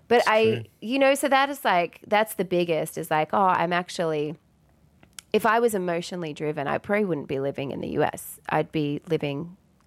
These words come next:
Speaker 1: with my family and where it's comfortable for me. And, I mean, it's comfortable for me here too, but, <laughs> and my family is obviously here now, my immediate family, but,
Speaker 2: Mm.
Speaker 1: you know, so I just, I just think it's,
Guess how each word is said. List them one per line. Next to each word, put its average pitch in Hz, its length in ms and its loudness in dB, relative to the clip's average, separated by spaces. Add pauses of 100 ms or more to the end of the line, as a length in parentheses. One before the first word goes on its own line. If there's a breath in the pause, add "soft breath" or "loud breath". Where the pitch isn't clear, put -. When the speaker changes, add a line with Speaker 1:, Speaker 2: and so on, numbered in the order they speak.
Speaker 1:
with 202 180 0
my 190 140 2
family 220 500 2
and 175 180 0
where 170 160 4
it's - 120 -4
comfortable 170 540 -2
for 160 160 -6
me. 143 300 -2
And, 151 240 -2
I - 60 2
mean, 285 140 2
it's 285 140 2
comfortable 185 420 -4
for - 140 -14
me 147 120 -10
here - 180 -12
too, - 220 -4
but, - 120 2
<laughs> 208 140 2
and 208 140 2
my 180 180 2
family 175 540 0
is 156 100 -4
obviously 156 420 -2
here 160 180 -4
now, 135 220 -4
my 135 120 -4
immediate 143 500 -4
family, - 400 -4
but, - 240 -2
Speaker 2:
Mm. 104 120 -6 (520 loud breath)
Speaker 1:
you 196 120 0
know, 156 300 2 (400 soft breath)
so 294 160 2
I 320 140 4
just, 349 300 -6
I 277 100 0
just 311 220 -8
think 302 240 -6
it's, 277 300 -6